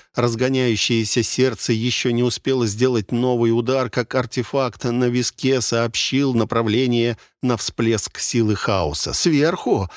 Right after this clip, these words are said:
Рывок завершился. Она готова развернуться ко все еще неощущаемому противнику, но не может... Это не мир застыл, а она сама.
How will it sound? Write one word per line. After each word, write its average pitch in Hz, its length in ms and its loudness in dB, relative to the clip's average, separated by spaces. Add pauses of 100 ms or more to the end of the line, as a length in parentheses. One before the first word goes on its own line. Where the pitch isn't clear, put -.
(380)
Рывок 110 460 2
завершился. 101 840 -2 (280)
Она 117 200 2
готова 117 360 0
развернуться 120 760 0
ко 131 200 -2
все - 240 -2
еще 127 320 0
неощущаемому 117 1000 2
противнику, 117 720 -2
но 107 220 0
не 117 160 2
может... 127 680 2 (480)
Это 156 280 0
не 165 220 2
мир 175 340 2
застыл, 147 680 0
а 139 180 0
она 151 240 0
сама. 165 720 0